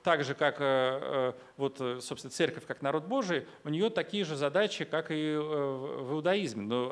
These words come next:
отличие в том, что, э, иудеи ждут Мессию, и по их, э, вере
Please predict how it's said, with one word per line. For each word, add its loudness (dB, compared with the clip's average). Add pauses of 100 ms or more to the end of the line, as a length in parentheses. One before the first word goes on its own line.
отличие -2
в -12
том, 0
что, -4 (220)
э, -6 (100)
иудеи 2
ждут 2
Мессию, 2 (400)
и 0
по 0
их, -2
э, -4
вере -6